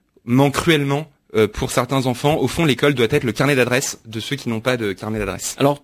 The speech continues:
Speaker 2: tout à l'heure, vous avez évoqué, David Amiel, la transition écologique. Euh, c'est une priorité, euh, du nouveau quinquennat d'Emmanuel Macron. Est-ce qu'il faudrait, par exemple, lancer un grand plan pour rétablir les petites lignes de chemin de fer ? Est-ce qu'il faudrait réduire les prix des billets de train ? Puisque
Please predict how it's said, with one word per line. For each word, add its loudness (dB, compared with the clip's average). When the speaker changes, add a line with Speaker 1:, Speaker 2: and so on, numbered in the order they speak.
Speaker 2:
tout -4
à 4
l'heure, 0
vous -4
avez 0
évoqué, 0
David -2
Amiel, 2
la 0
transition 0
écologique. 2
Euh, 2
c'est -4
une 2
priorité, 2
euh, 0
du 0
nouveau 4
quinquennat 2
d'Emmanuel 2
Macron. 2
Est-ce 2
qu'il -2
faudrait, 2
par -2
exemple, 0
lancer -2
un 2
grand 0
plan 2
pour -10
rétablir 0
les -2
petites -2
lignes 4
de 2
chemin 2
de 2
fer ? 2
Est-ce -8
qu'il 0
faudrait 2
réduire 0
les 2
prix -2
des 4
billets 2
de -6
train ? -4
Puisque 0